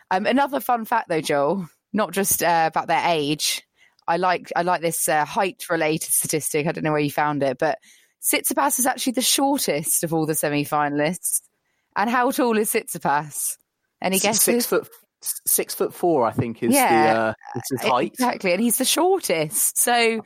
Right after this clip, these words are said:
Speaker 2: I know.
Speaker 1: it's not just the next gen, it's the tall gen.
Speaker 2: The tall gen. Oh, wow, great, <laughs> great
Speaker 1: No
Speaker 2: stuff.
Speaker 1: Diego
Speaker 2: Yeah, I
Speaker 1: Schwartzmans here.
Speaker 2: <laughs>
Speaker 1: Yeah.
Speaker 2: I think, yeah, I think what's really interesting, it's like, it's, it's a collective,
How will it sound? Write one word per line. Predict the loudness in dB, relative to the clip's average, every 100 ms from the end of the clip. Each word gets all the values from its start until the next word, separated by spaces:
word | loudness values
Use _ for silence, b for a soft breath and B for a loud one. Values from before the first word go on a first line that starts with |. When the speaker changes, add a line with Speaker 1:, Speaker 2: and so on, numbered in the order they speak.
| -2
Speaker 2:
I |
know. | 0
Speaker 1:
it's | 0 -2 -2
not | 0
just | 0
the | 2
next | 0 -2 -2
gen, | -2 0
it's | -4 -6 _ -8
the |
tall | -4 0 2 2
gen. | 2 0 2 0 -2 -2
Speaker 2:
The | -2
tall | 0 2 2 2
gen. | 2 2 2 0 0
Oh, | 0 0
wow, | 0 -2 -4
great, | -2 0 -2 -6 -20 -4
<laughs> | -4 -4 -4
great | 2 4
Speaker 1:
No |
Speaker 2:
stuff. | 4 4
Speaker 1:
Diego | 2 4
Speaker 2:
Yeah, | 4 6
I | 4 4
Speaker 1:
Schwartzmans | 2 2 0 0 0 0 2 2 0
here. | 0 0 2 2 0 -2 0 0
Speaker 2:
<laughs> |
Speaker 1:
Yeah. | 2 2 2 0 -2 B B B B
Speaker 2:
I | -2
think, | 0 -4 0
yeah, | 2 2 0
I |
think | -2 0
what's | 0 0
really | 2 2
interesting, | 2 0 0
it's | 0 0 2
like, | 2 0 -6 _ _
it's, | -4 -4 -4 _ -4
it's | 0 -2
a |
collective, | -2 0 0 0 -2 -2 -2